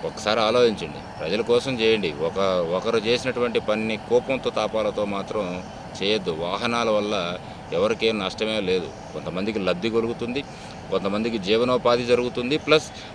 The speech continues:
ప్రజలకు అందుబాటులో సేవలు వస్తుంది. అది మాకు నచ్చదు, మేము ఇదే చేస్తామంటే చేయండి. ఇక్కడ అక్రమ రవాణా తగ్గించేటటువంటి సామర్థ్యం ఎవరి వల్ల కాదు.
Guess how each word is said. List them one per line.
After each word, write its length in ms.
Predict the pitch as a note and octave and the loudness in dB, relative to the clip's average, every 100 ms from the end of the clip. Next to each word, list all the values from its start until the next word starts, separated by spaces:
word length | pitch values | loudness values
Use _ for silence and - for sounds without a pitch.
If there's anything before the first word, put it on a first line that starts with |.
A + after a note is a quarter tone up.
| - | 0
ప్రజలకు 400 | G#2 C3 C3 D3+ | 4 6 4 4
అందుబాటులో 600 | G2+ A2 B2+ C3 B2+ C3+ | 2 2 6 6 6 0
సేవలు 340 | A#2+ A2+ A2+ G#2 | 4 4 4 2
వస్తుంది. 580 | - E2+ F2 F2+ D#2 C#2 - - - | -2 -6 -4 -2 -4 -6 -14 -16 -8
అది 180 | F2+ A2 | -4 -2
మాకు 260 | A#2+ A#2 A2+ | 0 0 0
నచ్చదు, 480 | A2 A2 C3+ C#3+ C3+ | -4 0 2 2 4
మేము 220 | B2 A2 | 2 2
ఇదే 220 | A2+ B2+ | 2 4
చేస్తామంటే 600 | A#2+ A2+ G#2+ A2 G#2+ C3+ - | 4 2 0 -2 -2 -4 0
చేయండి. 500 | G#2+ A2 G#2 G2 G2 - - F2+ | 2 2 2 0 0 -6 -8 -2
ఇక్కడ 200 | F#2+ F#2 | 0 0
అక్రమ 320 | - A2+ B2 | 0 0 2
రవాణా 600 | A#2 A2+ A2+ G#2+ F2+ F#2 | 2 2 0 -2 -2 -2
తగ్గించేటటువంటి 720 | G2 G2 A2 A#2 A2 G#2+ F#2+ - | -2 -2 -2 -2 0 -2 -4 -2
సామర్థ్యం 460 | F#2+ F#2+ F2+ F#2+ | -2 0 -4 -4
ఎవరి 240 | G2 F2 F2+ | -2 0 -2
వల్ల 240 | F#2 G2+ | -2 -2
కాదు. 320 | F2 F2 D#2 | -2 -2 -2